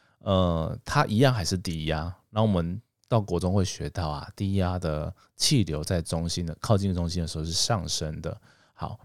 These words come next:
那当上升的这个地方是发生在眼墙跟眼墙外围的地方，会有很强烈的上升气流。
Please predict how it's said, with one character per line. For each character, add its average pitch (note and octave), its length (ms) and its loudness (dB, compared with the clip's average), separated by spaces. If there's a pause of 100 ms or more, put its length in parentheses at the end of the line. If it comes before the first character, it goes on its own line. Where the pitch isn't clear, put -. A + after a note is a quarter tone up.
那 A#2 100 4
当 C3+ 220 4
上 A2+ 260 4
升 G2 160 2
的 F#2 100 2
这 F2 100 2
个 F2 40 2
地 E2+ 140 0
方 E2+ 160 -4
是 G2 100 0
发 G2 240 -2
生 F2+ 180 -2
在 F#2+ 140 2
眼 F2 280 -2
墙 D#2+ 280 -6
跟 G2 160 -2
眼 E2 140 -4
墙 D#2 200 -10
外 B2 200 2
围 D#2 140 -2
的 - 120 -6
地 E2 200 -6
方， D#2 260 -10
会 F#2 120 -2
有 E2 60 -2
很 E2 220 -6
强 D#2+ 480 -2
烈 A2 120 4
的 E2 80 0
上 E2+ 240 -2
升 E2 200 -4
气 E2 220 -4
流。 - 220 -8